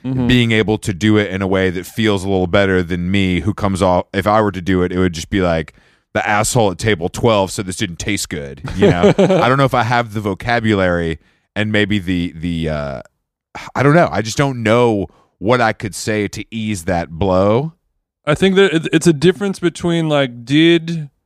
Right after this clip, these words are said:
Speaker 1: did this dish not end up being what you were hoping it was gonna be?
Speaker 2: Sure.
Speaker 1: Versus was there an error on
Speaker 2: Mm.
Speaker 1: their part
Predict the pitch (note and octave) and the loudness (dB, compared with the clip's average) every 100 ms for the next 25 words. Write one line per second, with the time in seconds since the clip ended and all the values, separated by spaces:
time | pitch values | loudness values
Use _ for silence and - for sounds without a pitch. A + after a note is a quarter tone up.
0 | _ _ _ _ _ _ _ B2 D#3+ D3 | _ _ _ _ _ _ _ -2 0 2
1 | C#3+ B2+ C#3 E3 E3+ - - - _ C#3 | 0 0 2 4 2 -2 -10 -14 _ -4
2 | D3 D3+ - D3+ D3 D3+ C3+ A#2+ C#3+ D3 | 0 0 0 -2 2 0 0 -2 -2 -2
3 | D3 C3+ C3+ C3 C3+ A#2+ C3+ D3 D3+ D3+ | -2 0 0 2 2 2 2 0 0 -2
4 | C3 C#3 B2+ C#3+ C3 C#3 D3 F3 G3+ - | -2 -2 0 -2 0 0 0 0 -2 -2
5 | G#2 D2 A#2+ C#3+ D#3 - D3+ D3 C#3 A#2+ | -2 -2 0 2 2 2 2 2 2 -4
6 | - _ _ _ _ _ B2 D3+ D#3 C#3 | -14 _ _ _ _ _ -2 2 2 0
7 | D3 D3 D3+ D3 C#3 C#3+ C#3 C#3+ D3+ D3+ | 0 2 2 0 -4 -6 -4 0 2 2
8 | C#3+ C3 C3+ C3 C#3 C#3 C#3 - C#3 C3 | 2 2 0 0 2 2 0 0 2 2
9 | C3 - | 0 -6